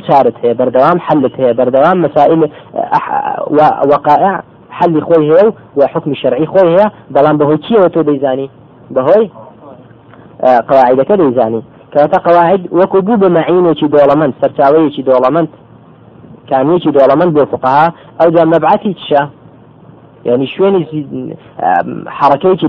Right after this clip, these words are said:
دائیمیشە بۆی کە فقه بەردەوام لە چدا بێ؟ لە، ئە، تەطویر و تەوسیعدا بێ، بەڵام لە سلکە قەدیمەکە لا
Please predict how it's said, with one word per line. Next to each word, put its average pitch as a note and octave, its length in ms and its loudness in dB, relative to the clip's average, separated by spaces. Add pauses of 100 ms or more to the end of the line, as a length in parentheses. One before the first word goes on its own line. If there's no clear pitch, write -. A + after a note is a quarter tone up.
دائیمیشە F3 520 2
بۆی D3+ 240 2
کە F#3+ 120 0 (680)
فقه E3+ 260 -4
بەردەوام C#3+ 520 2
لە D3+ 100 0
چدا C#3 280 2
بێ؟ C#3 120 0 (600)
لە، E3+ 120 4 (640)
ئە، C#3 80 2 (480)
تەطویر E3+ 340 0
و D#3 60 0
تەوسیعدا F#3+ 640 0
بێ، G#3 100 0 (520)
بەڵام D#3 260 2 (240)
لە C3 80 2 (120)
سلکە C3 380 0 (420)
قەدیمەکە B2+ 480 -2
لا C#3+ 80 0